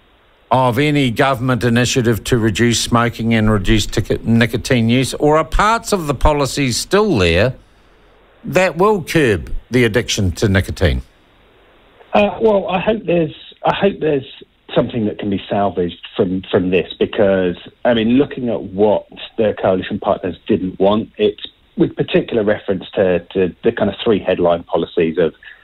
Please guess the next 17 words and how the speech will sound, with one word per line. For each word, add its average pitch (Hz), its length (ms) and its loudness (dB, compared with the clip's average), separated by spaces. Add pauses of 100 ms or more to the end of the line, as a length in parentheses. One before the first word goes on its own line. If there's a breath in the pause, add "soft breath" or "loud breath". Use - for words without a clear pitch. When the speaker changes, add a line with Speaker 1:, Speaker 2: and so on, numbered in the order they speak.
(140 loud breath)
Speaker 2:
the 110 80 2
smoke-free 95 440 -2
generation, 82 840 0
the 101 80 2
nicotine 101 440 0
reduction, 87 440 -2
and, 85 220 -2
and 95 100 -6
dropping 92 360 -2
the 85 60 -4
stores 85 420 -2
to, 87 240 0
to 95 100 -10
six - 280 -6
hundred 87 340 -4
next - 300 -2
year. 92 120 2